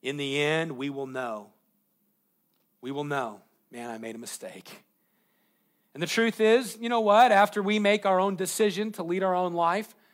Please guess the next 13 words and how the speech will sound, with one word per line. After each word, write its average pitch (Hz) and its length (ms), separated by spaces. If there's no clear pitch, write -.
there 233 160
may 220 220
be 240 320
some 170 280
small 190 460
glimpses 160 800
of 147 160
happiness. 139 800
There 202 140
might 196 240
even 196 280
be 196 300
some 185 380